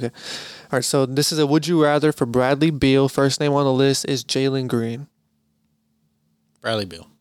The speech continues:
Speaker 1: Okay, I agree. Bradley Beal. Next name is Klay Thompson.
Speaker 2: Uh, Bradley Beal.
Speaker 1: Uh, s-, they both get hurt quite a bit. I'll take Beal.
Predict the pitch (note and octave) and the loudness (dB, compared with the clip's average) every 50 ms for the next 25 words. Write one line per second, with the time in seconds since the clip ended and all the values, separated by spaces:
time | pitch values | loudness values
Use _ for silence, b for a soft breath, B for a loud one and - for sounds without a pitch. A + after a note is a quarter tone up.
0 | _ _ _ _ _ _ - - B2+ - - C#3 C#3+ D3+ D3 C3 B2 A#2+ A#2+ C3+ | _ _ _ _ _ _ -10 -10 -8 -4 -2 -2 0 0 0 0 0 2 2 2
1 | C#3+ C#3+ B2+ B2 A#2+ B2+ B2+ B2 A#2 C3+ D3 E3 F3 E3+ D3 B2 B2+ - - - | 2 4 2 2 2 2 2 2 4 4 4 4 4 2 0 0 -2 -2 -2 -4
2 | C#3+ C#3 C3 B2 B2+ - - - - D3 D3 D3+ D3+ - - C#3+ C3 C3 B2+ - | -2 -2 -2 -4 -6 -8 -8 -4 0 2 2 2 2 0 -2 -4 -4 -4 -4 -6
3 | - - - D3+ - b b b b b b b b b b b b b b _ | -8 -10 -12 -14 -16 b b b b b b b b b b b b b b _
4 | _ _ _ _ - D#3 E3 E3 D#3+ D#3+ D#3+ D3+ D3 C#3+ C#3+ C#3 C3+ C3+ C#3 C#3 | _ _ _ _ -2 0 0 2 2 2 2 2 2 0 -2 -4 -6 -12 -6 -4
5 | B C3+ C3 B2 A#2 A#2 A#2 A2+ A2 G#2 B B B B B B A#2 A2+ A2 A2+ | B -2 0 -2 -2 -2 -4 -4 -6 -8 B B B B B B -2 0 0 2
6 | G#2+ G#2+ F#2 F#2+ F2 D#2+ b b b b b b b b b b b b b b | 2 0 0 -2 -4 -6 b b b b b b b b b b b b b b
7 | b b b b b b b b b b b b b b b b b _ _ _ | b b b b b b b b b b b b b b b b b _ _ _
8 | _ _ _ _ _ _ _ _ _ _ _ _ _ _ _ _ _ _ _ _ | _ _ _ _ _ _ _ _ _ _ _ _ _ _ _ _ _ _ _ _
9 | _ _ _ _ _ _ _ _ _ _ _ _ _ _ _ _ - C#3 C#3 D3+ | _ _ _ _ _ _ _ _ _ _ _ _ _ _ _ _ -4 -2 0 0
10 | D#3+ D#3+ D#3+ D#3 D#3 D3+ C#3+ C#3 C3+ C#3+ - - - - - - - - - - | 2 2 2 2 2 2 0 -2 -4 -8 -12 -14 -16 -18 -20 -18 -14 -12 -12 -10
11 | - - - - - - D3+ C#3 D#3 E3 D#3+ - - E3+ - - - - B2 B2 | -10 -12 -12 -8 -4 -2 0 2 2 2 0 -2 -6 -10 -8 -6 -6 -6 -4 -2
12 | C#3 C#3 - - - - - D#3 D3+ D3+ C#3+ C3 C3 C#3+ C#3+ C#3+ C#3 - - _ | 0 0 0 -2 -4 -6 -2 0 0 0 0 2 2 2 4 4 2 0 -4 _
13 | _ _ _ _ _ _ _ _ _ _ _ _ _ _ _ _ _ _ _ _ | _ _ _ _ _ _ _ _ _ _ _ _ _ _ _ _ _ _ _ _
14 | _ _ _ _ _ _ _ _ - - _ _ _ _ _ _ - D#3 D3 - | _ _ _ _ _ _ _ _ -20 -20 _ _ _ _ _ _ -4 -2 -2 0
15 | F3+ F3 D#3 C3 C#3 C#3+ C#3 C#3 C3 B2+ B2+ B2+ - | -2 -2 -2 0 0 2 2 4 2 2 0 -4 -8